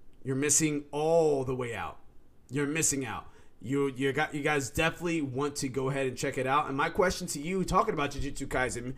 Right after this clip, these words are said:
as we're getting a little deeper into it, and we won't talk about the latest episodes. We will, we will talk about that, uh, as we, as we have these all-day animes and it gets deeper and more meat inside the, the series. But my question to you is, how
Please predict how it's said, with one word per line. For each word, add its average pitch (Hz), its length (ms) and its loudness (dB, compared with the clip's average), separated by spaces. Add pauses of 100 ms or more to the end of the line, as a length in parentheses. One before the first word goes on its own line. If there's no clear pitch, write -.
(220)
as 170 220 4
we're 151 60 -2
getting 147 180 -4
a - 20 -4
little 147 160 2
deeper 127 380 -2
into 127 300 -2
it, 123 180 -2 (200)
and 165 120 0
we 226 60 2
won't 208 180 4
talk 165 180 4
about 135 240 -2
the 123 60 -6
latest 131 380 0
episodes. 131 380 0
We 139 120 0
will, 143 200 4
we 151 120 4
will 147 160 8
talk 143 200 6
about 131 180 2
that, 123 320 2
uh, 117 360 2
as 143 320 4 (400)
we, 135 360 -2
as 143 180 -4
we 139 140 0
have 135 240 0
these 131 160 -2
all-day 135 380 -4
animes 143 520 -2
and 131 160 -2
it 117 80 -4
gets 127 180 -6
deeper 147 440 -2
and 135 120 -2
more 135 200 -4
meat 139 260 -6
inside 135 360 -6
the, 123 80 -4
the 113 200 -10
series. 151 480 -2 (920)
But 127 100 0
my 170 120 2
question 196 380 0
to 139 80 -4
you 175 300 2
is, 131 400 0 (220)
how 185 640 2